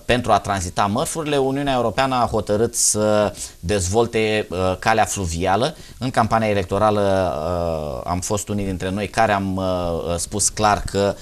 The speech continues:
uh, acesta ar putea fi un motor de dezvoltare economică. Nu a ascultat nimeni, s-au votat și maimuțe se puteau vota dacă erau pe,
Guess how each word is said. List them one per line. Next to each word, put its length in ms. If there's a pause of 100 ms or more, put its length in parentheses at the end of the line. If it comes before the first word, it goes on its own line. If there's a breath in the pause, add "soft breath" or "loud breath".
(260 loud breath)
uh, 60 (400)
acesta 360
ar 80
putea 260
fi 220
un 220
motor 300
de 100
dezvoltare 420
economică. 340
Nu 80
a 20
ascultat 460
nimeni, 260
s-au 160
votat 480
și 140
maimuțe 360
se 100
puteau 220
vota 540
dacă 240
erau 260
pe, 260